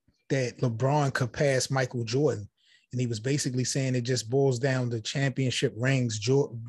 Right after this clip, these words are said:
LeBron would have to basically surpass Jordan with seven rings. Do you agree, disagree with that, uh, comment, Miss J? Do you think that there's anything that LeBron can do to surpass M J?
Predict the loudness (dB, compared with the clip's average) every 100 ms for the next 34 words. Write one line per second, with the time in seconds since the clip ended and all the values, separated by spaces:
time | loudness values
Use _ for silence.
0 | -4 -4 0 0 0 0 -2 -2 -2 0
1 | 0 -2 -4 -4 -8 _ _ _ -8 -6
2 | -2 2 4 2 2 4 4 2 0 -2
3 | -2 2 2 2 -2 -2 -4 -4 -8 -12
4 | _ _ -20 _ -2 4 8 10 8 6
5 | 6 6 6 4 4 2 0 0 0 0
6 | -2 0 -2 -2 _ -8 -6 -4 -2 0
7 | 0 0 -2 2 2 2 0 -2 -2 -2
8 | -2 -2 0 2 2 2 -2 -2 -2 -2
9 | 0 0 -2 -4 -4 -4 -4 -4 -2 0
10 | 2 2 -2 -6 -2 -2 -2 -4 -4 -2
11 | -2 0 -2